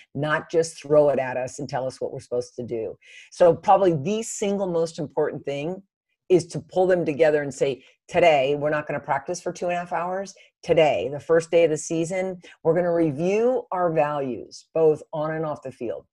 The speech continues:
Perfect. They're the core values. We all know 'em. Great. Most people stop there. They make a poster and say,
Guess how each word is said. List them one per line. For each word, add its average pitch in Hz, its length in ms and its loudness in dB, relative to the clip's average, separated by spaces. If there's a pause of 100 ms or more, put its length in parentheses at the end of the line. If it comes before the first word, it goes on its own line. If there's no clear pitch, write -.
(100)
Perfect. 131 420 -2
They're 156 220 6
the 180 80 2
core 175 300 4
values. 143 440 0
We 135 120 -6
all 135 200 -6
know 127 240 -6
'em. 107 120 -12
Great. 131 420 -2
Most 170 240 0
people 180 240 0
stop 147 420 -2
there. 143 220 -2
They 131 100 -4
make 135 220 -6
a 147 40 -6
poster 135 600 -4
and 123 120 -6
say, 123 320 -6